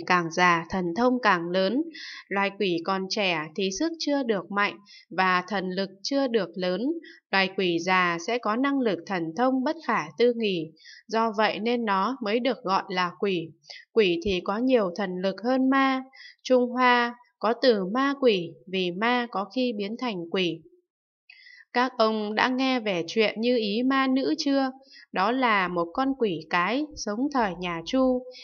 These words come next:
Vì nó không tuân theo quy củ nên bị trời đánh bằng sấm sét. Tuy nhiên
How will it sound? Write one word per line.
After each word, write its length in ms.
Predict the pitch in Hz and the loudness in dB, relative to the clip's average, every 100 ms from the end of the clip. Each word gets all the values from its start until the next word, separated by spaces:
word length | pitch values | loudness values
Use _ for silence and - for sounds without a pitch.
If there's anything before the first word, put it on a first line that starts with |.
| - | -6
Vì 160 | 196 190 | 0 0
nó 200 | 190 196 | 2 0
không 220 | 220 294 285 | 0 -2 0
tuân 200 | 294 285 277 | -2 -2 -2
theo 220 | 277 277 277 | -2 -2 -2
quy 220 | 277 269 | -2 0
củ 340 | 262 208 165 - | 2 2 0 -4
nên 240 | 226 254 | -2 -2
bị 180 | 247 220 - | -2 -4 -4
trời 340 | 190 170 165 | -2 -2 -2
đánh 400 | 165 175 254 294 | -2 -2 -2 -2
bằng 180 | 214 151 143 | -2 -6 -8
sấm 180 | 185 208 | -8 -8
sét. 280 | - 294 330 - - - - - | -4 -2 -2 -6 -20 -20 -20 -6
Tuy 220 | - 220 214 | 2 2 2
nhiên 280 | 226 220 | 2 2